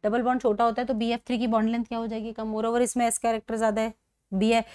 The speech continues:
बीएफ़ थ्री एसपी टू हाइब्रिडाइज्ड है और ये एसपी थ्री हाइब्रिडाइज्ड है, जिसमें S कैरेक्टर ज्यादा होता है वो बॉन्ड भी छोटा होता है। Remember that, S कैरेक्टर से भी बॉन्ड लेंथ इम्पैक्ट होती है, ठीक है।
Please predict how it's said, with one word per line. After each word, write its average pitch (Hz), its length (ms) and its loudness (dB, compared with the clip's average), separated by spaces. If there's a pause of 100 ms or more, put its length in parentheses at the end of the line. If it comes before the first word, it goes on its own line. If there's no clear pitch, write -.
(240)
बीएफ़ 240 300 4
थ्री 277 200 2
एसपी 254 360 4
टू 277 160 4
हाइब्रिडाइज्ड 240 640 2
है 220 160 -2 (340)
और 226 100 0
ये 262 140 6
एसपी 254 260 2
थ्री 285 220 4
हाइब्रिडाइज्ड 247 600 2
है, 220 120 0 (280)
जिसमें 262 340 6 (100)
S 285 100 2
कैरेक्टर 277 380 4
ज्यादा 254 260 2
होता 262 200 0
है 247 60 0
वो 247 80 2
बॉन्ड 240 260 2
भी 254 60 -2
छोटा 240 300 -6
होता 220 220 -8
है। 214 80 -4
Remember 220 360 -2
that, 294 280 -4 (720)
S 220 140 -4
कैरेक्टर 233 420 0
से 254 120 -2
भी 262 80 0
बॉन्ड 226 240 0
लेंथ 233 180 0
इम्पैक्ट 220 380 0
होती 208 220 -2
है, 196 80 0
ठीक 214 220 -2
है। 277 140 2